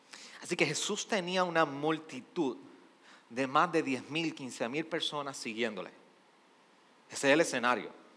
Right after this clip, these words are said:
Jesús no estaba andando con doce. Venía una multitud detrás de él. Y allí estaba esta multitud siguiéndole. ¿Por qué? Versículo dos dice que no-, veía las señales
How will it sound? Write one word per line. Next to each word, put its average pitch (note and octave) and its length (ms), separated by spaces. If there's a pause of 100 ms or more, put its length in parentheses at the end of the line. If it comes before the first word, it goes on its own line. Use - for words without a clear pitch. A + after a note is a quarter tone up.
(120)
Jesús C3+ 220
no D#3 60
estaba D#3+ 280
andando C#3+ 420
con B2 160
doce. C3 340 (320)
Venía B2 240
una F3 160
multitud D3 1120
detrás C3+ 560
de A2+ 200
él. G#2 280 (2500)
Y A2+ 80
allí C3+ 180
estaba C#3+ 680
esta C3 220
multitud D3+ 540 (640)
siguiéndole. C#3 840 (840)
¿Por C#3 220
qué? D#3+ 360 (220)
Versículo D3+ 420
dos D#3 220
dice D3+ 180
que D#3 80
no-, B2+ 100
veía A#2+ 280
las C#3+ 160
señales A#2+ 960